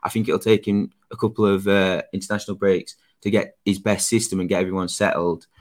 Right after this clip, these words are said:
And, uh, Fulham have been chopping and changing, but we saw with Ismail, he hit the ground running at Barnsley. So I can't see this price increasing that much.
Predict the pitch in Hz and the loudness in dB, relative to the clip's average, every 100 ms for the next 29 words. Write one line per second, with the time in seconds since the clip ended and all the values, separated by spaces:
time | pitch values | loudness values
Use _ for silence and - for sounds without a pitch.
0 | _ - 98 98 98 101 104 101 - - | _ -6 0 2 4 4 4 2 -2 0
1 | 117 110 104 107 101 110 101 95 110 107 | 2 4 2 -2 -4 -4 -6 0 2 2
2 | 92 87 98 - 107 117 107 101 101 92 | 0 -4 -4 -4 0 2 2 0 -4 -6
3 | 85 85 - - - 98 120 110 107 104 | -8 -6 0 0 2 6 6 6 4 6
4 | 104 107 98 95 101 101 101 95 - 90 | 6 6 4 2 2 4 6 2 -2 -6
5 | - _ _ - 101 - 131 135 117 120 | -6 _ _ -4 -4 0 4 4 4 2
6 | 113 110 - 104 98 95 95 104 110 117 | 2 2 0 -2 0 -4 -4 -2 -2 -2
7 | 92 80 - 90 - - | -6 -4 -4 -4 -6 -14